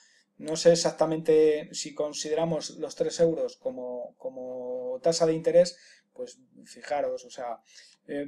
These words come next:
podemos disfrutar de esos ochenta y tantos euros por tres euros durante casi un año. Y lo podemos destinar a cualquier otra cosa. Por supuesto, ¿qué voy a hacer yo? Pues, mirad mi cartera, para que veáis ahora mismo lo que tengo, que tengo muy poquito.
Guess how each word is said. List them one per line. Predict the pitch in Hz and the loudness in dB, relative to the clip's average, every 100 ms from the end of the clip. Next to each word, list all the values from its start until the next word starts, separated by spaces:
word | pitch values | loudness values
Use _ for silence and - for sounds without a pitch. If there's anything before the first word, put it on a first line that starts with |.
| - | -2
podemos | 151 170 165 | 0 2 2
disfrutar | 175 165 170 175 165 | -2 -4 4 6 6
de | 151 | 2
esos | 151 143 | -2 -6
ochenta | 151 156 147 143 147 147 147 | -6 -8 -2 0 0 0 -2
y | 151 147 147 147 | -4 -8 -12 -8
tantos | 151 180 175 170 | 0 0 2 0
euros | 185 196 220 220 _ - | 0 0 -2 -4 _ -6
por | 143 | -2
tres | 170 160 170 | -2 2 2
euros | 170 185 | 4 0
durante | 156 147 131 | 0 -4 -4
casi | 139 147 147 | -4 -4 -4
un | 131 117 | -10 -14
año. | 113 110 _ - _ - | -16 -18 _ -20 _ -6
Y | 170 | 0
lo | 170 | 4
podemos | 180 185 185 | 4 2 0
destinar | 175 165 160 170 | -2 -2 2 2
a | |
cualquier | 165 170 143 | 2 -2 -4
otra | 131 107 | -6 -8
cosa. | - 113 117 - - | -12 -14 -14 -16 2
Por | 160 | 2
supuesto, | 160 165 165 196 180 127 - - - - _ | 4 0 2 0 2 -4 -6 -12 -20 -20 _
¿qué | - 190 | 4 6
voy | 196 196 | 6 8
a | 180 | 10
hacer | - 175 170 | 10 8 8
yo? | 208 - - _ - _ _ | 4 2 0 _ -20 _ _
Pues, | 180 170 - - _ _ _ _ _ _ _ _ _ _ - - | 10 10 8 -6 _ _ _ _ _ _ _ _ _ _ -16 -14
mirad | 139 143 127 | -8 -8 -8
mi | 127 | -6
cartera, | 131 - 165 160 160 - - | -8 0 2 2 -2 -10 -10
para | 127 | -8
que | 127 | -8
veáis | 135 143 156 | -8 -8 -6
ahora | 147 | -6
mismo | 147 139 | -8 -8
lo | 135 | -8
que | 127 | -8
tengo, | 147 143 131 | -10 -12 -14
que | 127 | -16
tengo | 139 | -16
muy | 135 | -16
poquito. | 127 - - 165 143 147 | -14 -14 -12 -12 -14 -16